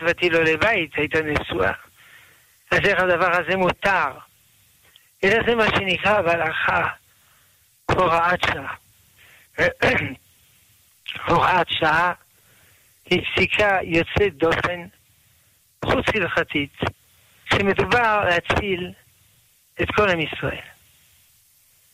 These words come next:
ואז הדבר הזה מותר. הוראת שעה,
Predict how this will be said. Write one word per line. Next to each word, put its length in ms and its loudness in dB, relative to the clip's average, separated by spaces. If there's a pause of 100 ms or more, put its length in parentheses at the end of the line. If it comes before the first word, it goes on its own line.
(480)
ואז 500 2 (260)
הדבר 400 2
הזה 160 0
מותר. 400 -2 (1400)
הוראת 420 2 (120)
שעה, 380 0